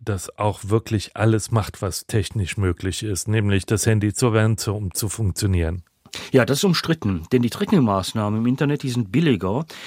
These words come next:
Speaker 2: und die ergeben eigentlich ähnlich gute Daten über das Verhalten des Internetnutzers. Und deshalb wird auch des Öfteren argumentiert, dass sich das Abhören von Handys zu Werbezwecken eigentlich nicht lohne,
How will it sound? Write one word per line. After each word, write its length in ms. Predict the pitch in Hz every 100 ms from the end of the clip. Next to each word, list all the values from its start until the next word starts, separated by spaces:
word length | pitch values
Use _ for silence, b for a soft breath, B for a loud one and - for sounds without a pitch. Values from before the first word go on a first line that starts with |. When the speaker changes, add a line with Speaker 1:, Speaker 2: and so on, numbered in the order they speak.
| B
Speaker 2:
und 160 | 120 110
die 80 | 127
ergeben 400 | 104 110 143 131
eigentlich 340 | 117 120 123
ähnlich 280 | 117 143 143
gute 260 | 135 135 127
Daten 360 | 113 127 139
über 120 | 127
das 140 | 123 -
Verhalten 380 | 113 113 113 127
des 100 | -
Internetnutzers. 800 | 143 113 85 82 - 92 87
Und 160 | 95 92
deshalb 260 | 107 123 123
wird 140 | 120
auch 160 | 110 -
des 140 | 104
Öfteren 320 | - - 120
argumentiert, 680 | 113 107 104 87 - 131 - B B B B -
dass 160 | 113
sich 100 | 120
das 160 | 113 110
Abhören 400 | - - 127 123
von 180 | - 90
Handys 360 | 104 131 135
zu 160 | - 95
Werbezwecken 560 | 107 123 123 127 - 101
eigentlich 300 | 113 135 127
nicht 160 | -
lohne, 320 | 127 135 123